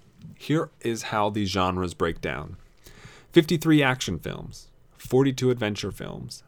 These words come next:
thirty-seven animated films, one hundred and fourteen comedies, thirty-five crime films, thirty-five documentaries. Thirty-five documentaries, that is the highest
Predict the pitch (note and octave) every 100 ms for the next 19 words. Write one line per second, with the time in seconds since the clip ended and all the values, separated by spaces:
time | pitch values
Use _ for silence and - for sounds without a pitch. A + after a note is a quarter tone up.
0 | - A2+ A#2 A2 A#2+ A2 G2+ G#2+ A2+ A2+
1 | A2+ - A#2+ A#2+ B2+ - A2 G#2+ B2+ G#2+
2 | G2 A#2+ A#2+ - B2 B2 B2 - A2 G#2
3 | F2 C#2 - G2 G2 - G#2 G2 - -
4 | G#2+ A2 A2+ A#2+ A#2+ B2 B2+ - - -
5 | G2 F#2+ G2+ G2+ G#2 F#2+ - A2 G#2+ F2
6 | - - G2+ G2 G#2+ G2 G2 - G2+ G#2
7 | G2+ - F#2+ G2 F#2 F#2 F2+ - G2+ G#2
8 | G#2 -